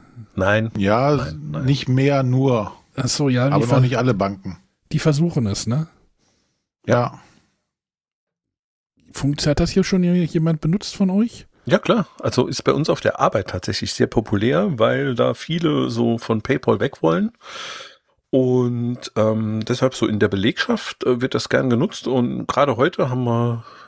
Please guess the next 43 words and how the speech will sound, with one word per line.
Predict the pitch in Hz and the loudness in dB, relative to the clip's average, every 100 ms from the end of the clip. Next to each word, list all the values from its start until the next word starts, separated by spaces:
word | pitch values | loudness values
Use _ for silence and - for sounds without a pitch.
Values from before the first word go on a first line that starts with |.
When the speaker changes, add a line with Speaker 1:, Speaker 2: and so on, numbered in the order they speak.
| - | -4
Speaker 1:
im | - 110 | 0 0
Team, | - 139 143 139 127 | -2 -2 0 0 0
äh, | 113 107 | 0 0
zu | - | 0
Mittag | 131 165 - | 0 0 0
was | 127 | -2
bestellt | - - 127 151 160 | 0 0 2 0 0
und | 113 117 117 - | 0 0 0 0
dann | 113 120 120 117 | 0 0 -2 0
haben | 107 113 | -2 -2
die | 104 | -2
meisten | 92 117 - | -2 -2 -4
tatsächlich | 113 113 120 - - | -8 -10 -10 -6 -4
auch | - - | -4 -6
per | - 107 | -2 0
Vero | 110 127 120 120 - - - - - - _ | 2 2 2 2 0 -10 -10 -12 -14 -20 _
an | 120 135 | -2 0
die | 131 | 0
Bestellende | 123 120 - 127 120 113 117 117 110 - _ - - _ - | 2 2 2 2 2 0 2 0 0 -8 _ -20 -20 _ -2
überwiesen | 120 110 107 117 104 | 2 2 2 0 0
oder | 92 90 87 - | 0 0 -4 -4
Geld | 95 90 | -2 -2
hingeschickt, | - - - - - | -4 -8 -8 -10 -10
ja. | - | -10
Speaker 3:
Ich | - - | -10 -2
fand | 98 113 | 0 2
Speaker 2:
Meine | 110 | 2
Speaker 3:
ja | |
Speaker 2:
Bank | 104 107 | 0 0
macht | 110 95 | -4 -2
da | 95 | -4
nicht | 87 - | -4 -8
mit. | 85 - - _ _ _ | -10 -10 -16 _ _ _
Speaker 3:
<laughs> | - - - - - - _ _ _ _ _ _ | 0 0 0 -6 -16 -20 _ _ _ _ _ _
Ich, | _ _ _ 104 - - 98 - 120 _ | _ _ _ -20 -20 -20 -20 -20 -20 _
woher | 95 104 90 | -6 -6 -6
weiß | 92 104 | -6 -4
ich, | 107 | -6
ob | 92 | -6
meine | 95 90 | -4 -6
Bank | - 92 - | -6 -8 -6
da | - | -2
mitmacht? | 190 - - - - - - | -2 0 -2 -2 -2 -6 -10